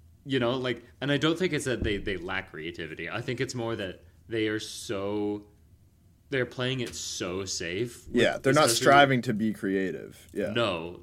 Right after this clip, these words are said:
Speaker 1: they're trying to be, like, as generic as possible.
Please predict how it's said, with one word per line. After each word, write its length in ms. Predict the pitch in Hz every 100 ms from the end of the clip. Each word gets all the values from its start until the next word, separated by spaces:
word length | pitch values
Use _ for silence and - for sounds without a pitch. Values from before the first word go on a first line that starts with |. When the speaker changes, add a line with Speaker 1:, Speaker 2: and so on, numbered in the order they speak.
| -
Speaker 1:
they're 140 | 120
trying 340 | 120 127 120 117
to 80 |
be, 180 | 117 113
like, 320 | 101 95 95 -
as 380 | 113 110 110 101
generic 640 | - 110 98 92 92 92 92
as 140 | 90
possible. 800 | - 90 90 101 110 117 120